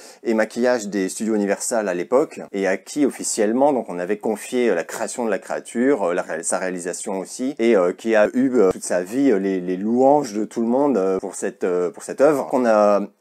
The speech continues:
euh, découvert que c'était un mensonge et qu'elle avait, en réalité, été, euh, conçue et inventée et créée, euh, par Millicent Patrick, qui était son assistante, enfin une de ses assistantes, au studio Universal, dans la, voilà.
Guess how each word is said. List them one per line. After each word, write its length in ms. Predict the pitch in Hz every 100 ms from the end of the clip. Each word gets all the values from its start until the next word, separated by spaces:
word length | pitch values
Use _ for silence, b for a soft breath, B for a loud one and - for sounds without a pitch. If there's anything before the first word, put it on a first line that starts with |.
| _ -
euh, 100 | 107
découvert 560 | 95 123 131 170 170
que 280 | - 131 117 110
c'était 680 | - 110 - - 117 110 -
un 160 | 101
mensonge 600 | 98 98 101 - 175 180 113
et 100 | 107
qu'elle 280 | - 110
avait, 520 | 107 101 110 117 110 104
en 180 | -
réalité, 540 | 104 107 107 107 156 139
été, 340 | 107 131 123
euh, 120 | 107
conçue 580 | 98 127 123 - 143 139
et 60 | 110
inventée 480 | 95 101 101 135 113
et 60 |
créée, 320 | - - 156
euh, 180 | 123 92
par 300 | 90 113 98
Millicent 580 | 98 120 139 139 143 139
Patrick, 600 | 120 110 - 147 160 - b b b b b b b
qui 100 | -
était 200 | 117 147
son 260 | - 110 110
assistante, 540 | 117 135 - 135 131
enfin 120 | -
une 100 | 98
de 60 | 107
ses 160 | 104 101
assistantes, 420 | 90 - - 143
au 40 |
studio 260 | - 104 113
Universal, 580 | 117 107 98 - 127 135
dans 100 | 92
la, 200 | 80 76
voilà. 340 | 85 90 117